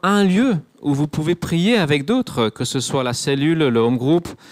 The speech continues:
Si vous n'avez pas la possibilité, euh, venez à neuf heures vingt le dimanche matin, euh, et vous avez la petite salle à côté, on est plusieurs à prier.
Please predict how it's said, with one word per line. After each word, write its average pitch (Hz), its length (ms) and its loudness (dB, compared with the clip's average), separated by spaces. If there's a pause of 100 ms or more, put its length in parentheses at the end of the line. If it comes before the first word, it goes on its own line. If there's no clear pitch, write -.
(340)
Si - 220 -4
vous 143 100 0
n'avez 143 240 4
pas 165 400 2
la 143 100 -2
possibilité, 151 800 0
euh, 139 220 2
venez 139 240 2
à 139 80 2
neuf 143 200 2
heures 139 120 4
vingt 147 160 2
le 147 80 2
dimanche 135 380 0
matin, 196 400 0
euh, 113 420 0
et 117 100 -2
vous 117 300 -4
avez 117 120 -2
la 117 80 -4
petite 127 200 -12
salle 135 140 -4
à 123 60 -2
côté, 196 360 -2
on 123 160 2
est 113 80 -2
plusieurs 120 380 -2
à 107 100 -2
prier. 196 360 -6